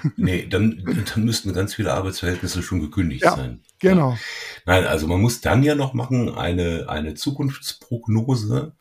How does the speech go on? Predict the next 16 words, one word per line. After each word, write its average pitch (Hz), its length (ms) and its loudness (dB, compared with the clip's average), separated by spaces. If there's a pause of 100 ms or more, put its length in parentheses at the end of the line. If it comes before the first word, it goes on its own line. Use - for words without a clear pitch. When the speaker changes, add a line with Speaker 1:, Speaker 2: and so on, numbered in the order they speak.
Speaker 1:
Ja. 180 160 4 (340)
Speaker 2:
die 98 440 -2
dann - 220 -2
auch 82 120 -4
negativ 85 540 0
sein 58 340 -6
muss. - 440 -10
Speaker 1:
Genau. 147 160 2
Speaker 2:
Was 123 240 2
heißt - 400 -4
das? - 260 -10 (1600)
Speaker 1:
Genau, 180 240 8
im 165 140 2
Endeffekt 170 320 4
geht's 180 200 2
darum, 185 440 8